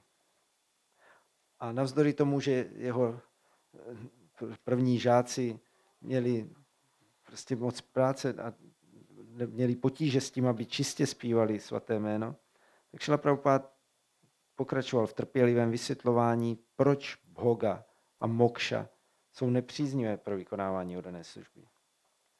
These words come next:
A z mnoha způsoby dával svou společnost tím, že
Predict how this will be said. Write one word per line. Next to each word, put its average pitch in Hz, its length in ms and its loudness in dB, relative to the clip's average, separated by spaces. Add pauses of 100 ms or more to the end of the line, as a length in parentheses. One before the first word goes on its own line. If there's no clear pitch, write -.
(400)
A 117 100 -6
z - 80 -12
mnoha 151 300 2
způsoby 127 440 -4
dával 123 260 4
svou 131 220 -4
společnost 135 640 -2 (320)
tím, 110 160 -10
že 113 220 -6